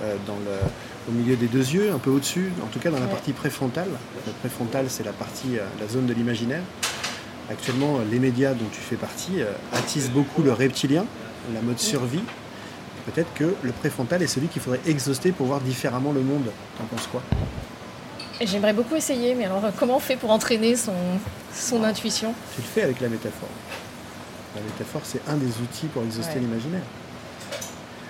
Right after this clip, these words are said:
Speaker 1: Et la métaphore, c'est utilisé, euh, usuellement dans les médias ou c'est un goût, euh, que tu as et que tu as développé ?
Speaker 2: Alors, c'est un goût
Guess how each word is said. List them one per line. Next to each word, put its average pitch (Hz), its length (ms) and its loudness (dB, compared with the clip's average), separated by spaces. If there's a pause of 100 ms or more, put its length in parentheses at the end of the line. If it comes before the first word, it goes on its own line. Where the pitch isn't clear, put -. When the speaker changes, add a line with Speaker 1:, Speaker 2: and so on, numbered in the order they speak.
(120)
Speaker 1:
Et 120 60 -2
la 131 80 4
métaphore, 143 400 2
c'est 120 280 -2
utilisé, 127 600 2
euh, 110 60 0 (1200)
usuellement 131 540 4 (220)
dans 123 80 0
les 127 100 4
médias 127 340 2
ou 190 60 0
c'est - 160 0
un 117 60 0 (200)
goût, 143 200 4
euh, 117 80 2 (340)
que 120 80 0
tu 127 220 -2
as 131 100 4
et - 20 2
que 120 140 -2
tu - 120 0
as 120 60 6
développé ? 120 400 2 (880)
Speaker 2:
Alors, 180 160 2
c'est 202 160 0
un 190 160 4
goût 196 260 0